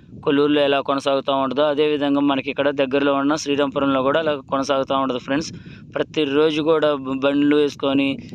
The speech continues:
లేదా నడిచి వచ్చేవాళ్ళు లేదా ఆటోలకు వచ్చేవాళ్ళు కూడా చాలామంది ఉన్నారు. ప్రతిరోజు కూడా వచ్చి ఇక్కడ వజ్రాల వే-, వేట అనేది కొనసాగుతూ ఉన్నారనమాట. ఈ పిడుగురాళ్ళ కూడా రెండు వజ్రాలు లాగా దొరి-, రెండు వజ్రాలు దొరికాయంట, టెన్ పాయింట్స్ చూపిస్తున్నాయి.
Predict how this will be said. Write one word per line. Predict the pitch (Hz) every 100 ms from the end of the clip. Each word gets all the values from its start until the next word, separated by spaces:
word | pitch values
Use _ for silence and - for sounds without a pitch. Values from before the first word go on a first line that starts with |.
| -
లేదా | - 139
నడిచి | 139 139 135 139
వచ్చేవాళ్ళు | 120 143 139 135 135 135
లేదా | 135 135 135 135 - - - -
ఆటోలకు | 139 135 143 135
వచ్చేవాళ్ళు | 131 139 131 131
కూడా | 139 139 -
చాలామంది | 131 135 139 139
ఉన్నారు. | 135 135 135 135
ప్రతిరోజు | 165 139 139 135 135 139
కూడా | 139 139 139
వచ్చి | 131 -
ఇక్కడ | 147 135 147 - - - -
వజ్రాల | 135 135 143
వే-, | 139 135 139
వేట | 135 135 131
అనేది | 139 139
కొనసాగుతూ | 139 135 131 135 127 139
ఉన్నారనమాట. | 135 131 127 131 131 139 196 - - - _
ఈ | 156
పిడుగురాళ్ళ | 147 151 160 160 156 151 143
కూడా | 151
రెండు | 151 143 139
వజ్రాలు | 135 131 139 143
లాగా | 139 139
దొరి-, | 135 135 135
రెండు | 131 135 131
వజ్రాలు | 127 139 143
దొరికాయంట, | 135 135 139 135 127 147
టెన్ | 165 139 127
పాయింట్స్ | 139 139 - 143
చూపిస్తున్నాయి. | 139 127 143 131 135